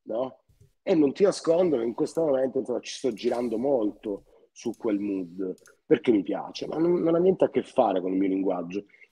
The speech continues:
è che sono le storie che racconto con le fotografie che fanno parte di me. Se sei attento,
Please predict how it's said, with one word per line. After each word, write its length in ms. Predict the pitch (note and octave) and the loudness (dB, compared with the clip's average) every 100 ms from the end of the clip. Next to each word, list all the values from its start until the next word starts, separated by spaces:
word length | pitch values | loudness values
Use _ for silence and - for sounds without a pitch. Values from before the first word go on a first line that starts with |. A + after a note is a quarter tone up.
| _ | _
è 240 | - - | 0 0
che 480 | - E3+ E3 - - _ _ _ _ _ | 4 8 8 6 -2 _ _ _ _ _
sono 280 | - F3+ | 4 8
le 80 | E3 | 8
storie 440 | C#3 - G3 E3+ C#3+ | 6 0 2 4 4
che 120 | C#3+ | 2
racconto 960 | A#2+ - - D#3+ G#2 E2+ - E2 - _ _ _ _ | -2 -2 2 2 2 -4 -10 -16 -18 _ _ _ _
con 220 | - A#2+ A2+ | -4 -2 0
le 120 | G#2+ | -2
fotografie 1000 | A2 A2 G#2+ F#2+ - F#2+ F2+ E2+ - - | -4 -4 -4 -6 -6 -6 -6 -8 -16 -14
che 140 | - A2 | -8 -8
fanno 440 | - A2+ A2+ G#2 | -2 0 2 0
parte 400 | A2 G2+ - G#2+ | 0 -2 -2 -6
di 80 | G2 | -2
me. 200 | G#2 G#2 | 0 0
Se 160 | - D3+ | -2 -2
sei 260 | - F#3+ | 4 4
attento, 840 | B2+ - B2 G#2+ F2 F2+ A2+ A2+ | 4 2 -2 0 -2 -8 -8 -8